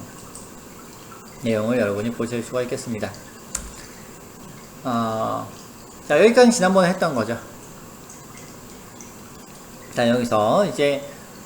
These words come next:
어, 뭐가 있냐 보니까 루트 안에 홈이 있어요.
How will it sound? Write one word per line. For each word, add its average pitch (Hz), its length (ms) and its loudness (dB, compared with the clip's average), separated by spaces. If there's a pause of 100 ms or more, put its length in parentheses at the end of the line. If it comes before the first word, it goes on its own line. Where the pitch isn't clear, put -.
(180)
어, 127 440 4 (600)
뭐가 165 240 10
있냐 151 180 2 (300)
보니까 160 600 2 (840)
루트 143 360 4
안에 147 580 4 (1700)
홈이 220 240 4
있어요. 110 300 -2